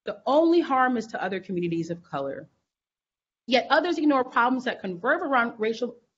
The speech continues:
minorities at their own peril, for these problems are synonymous warning that we are all at risk." At Data for Black Lives, we fully support cash payments and sweeping policy changes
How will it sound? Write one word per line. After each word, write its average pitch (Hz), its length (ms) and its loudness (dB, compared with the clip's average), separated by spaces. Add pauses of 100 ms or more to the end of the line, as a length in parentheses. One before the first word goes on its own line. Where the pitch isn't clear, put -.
minorities 214 400 -4
at 185 100 -6
their 170 160 -8
own 302 240 0
peril, 214 540 -2 (480)
for 226 80 2
these 247 180 -2
problems 277 460 2
are 208 80 2
synonymous 269 600 0
warning 233 280 -2
that 202 120 -4
we 214 140 -6
are 185 180 -4
all 220 220 0
at 214 160 -6
risk." 151 380 -10 (680)
At 233 140 -2
Data 320 200 -2
for 320 140 0
Black 302 300 2
Lives, 285 260 2
we 294 100 4
fully 349 380 -2
support 254 460 -4
cash 262 220 2 (120)
payments 262 320 -4
and 208 120 -8
sweeping 277 400 -6
policy 226 360 -4
changes 196 640 -8